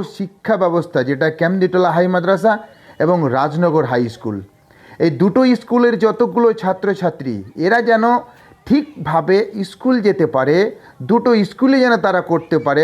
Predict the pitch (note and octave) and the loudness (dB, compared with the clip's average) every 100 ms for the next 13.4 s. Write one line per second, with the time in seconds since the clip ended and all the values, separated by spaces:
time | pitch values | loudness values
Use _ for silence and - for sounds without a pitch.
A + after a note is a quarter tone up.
0 | E3+ D#3+ D#3 D3+ E3 D#3+ C3 C3+ D3 G3 | 0 -2 -2 -2 0 0 0 0 0 -2
1 | - - - F3 A3+ G#3 G3+ F3+ D3 C#3 | -6 -8 -2 0 0 0 -4 -4 -2 -2
2 | A#2+ A#2+ A2+ D3+ D#3 A3 A3 _ F3+ G#3 | -2 -8 -4 -4 0 -4 -4 _ 2 2
3 | A3 F3+ G3 A3+ G#3+ A#3 D#3+ A3+ A#3 - | 2 -2 0 0 2 0 0 0 -2 -2
4 | G3+ A3+ G3 B3+ G#3 G#3 G#3+ G3+ G3 F#3 | 0 0 0 -2 0 0 2 2 2 0
5 | E3+ G3+ F3 F#3 F3 G3 G3 G3 - _ | -2 -4 -2 -6 -2 0 0 -2 -10 _
6 | _ _ _ _ - G3 A3 G3+ A3+ A3+ | _ _ _ _ -4 0 2 0 2 0
7 | A3 A3 G#3+ - - G3+ A#3+ C4+ B3+ B3+ | 2 0 0 -8 -4 -2 0 -2 -2 0
8 | G#3+ G#3+ - B3+ C4+ - B3 A#3 A3+ A3+ | 0 0 -2 -2 -2 0 0 2 2 2
9 | G#3 G3 A3 F3+ G#3+ G#3 F#3+ G3+ G3 G3 | 2 0 -2 0 0 0 -2 0 0 0
10 | F#3 - F#3 - F3+ A#3 D#4+ A#3+ C4 A#3+ | 0 -2 -4 0 0 2 0 0 2 2
11 | G#3+ G3 F3+ F#3 F#3+ F#3+ F3+ F3 E3 F3 | 0 0 0 0 -2 -2 0 0 -2 -4
12 | E3 D#3+ D3 E3 D3 G3 A#3 - - - | -2 -2 -2 -6 0 0 0 -6 -20 -20
13 | - _ C3 | -20 _ 0